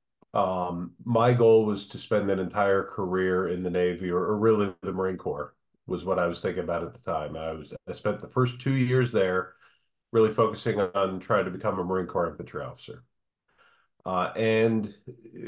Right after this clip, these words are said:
two things happened to really change my, my perspective on that. Uh, one was, you know, the summer before senior year, uh, we, we spent the summer down in Quantico, Virginia, um, doing training with the Marine Corps,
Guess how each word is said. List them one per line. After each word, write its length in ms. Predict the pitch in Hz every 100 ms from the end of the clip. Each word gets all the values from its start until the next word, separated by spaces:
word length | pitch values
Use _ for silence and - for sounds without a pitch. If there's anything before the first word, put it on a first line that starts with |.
| 107 -
two 320 | - 196 - -
things 320 | 165 143 120
happened 500 | 120 107 98 101 92
to 100 | -
really 240 | 95 98 87
change 500 | - 95 92 87 -
my, 420 | 90 85 82 80 - -
my 160 | 95 90
perspective 720 | 92 - 90 - _ 76 78
on 180 | 73
that. 280 | 73 67 64 _ _ _ _ _ _ -
Uh, 280 | 92 87 82
one 800 | 98 107 120 127 120 135 131 123
was, 880 | - 107 95 92 92 90 82 - - -
you 80 | 92
know, 80 | 87
the 100 | 90
summer 460 | - 113 110 107
before 500 | 95 - 104 98 101
senior 480 | 98 120 104 101 90 98
year, 480 | 101 107 117 - _ _ _ -
uh, 200 | 85 82
we, 300 | 87 92 87 -
we 180 | 98 90
spent 280 | - 101
the 80 | 92
summer 280 | - 98 98
down 180 | 95 90
in 80 | -
Quantico, 480 | 95 92 92 95
Virginia, 540 | 87 85 98 107 110 110 _ _ _ _ _
um, 360 | 95 87 85 82
doing 260 | 98 95 90
training 360 | 107 98 95
with 120 | 95
the 60 | -
Marine 260 | 95 95 95
Corps, 480 | 104 98 95 -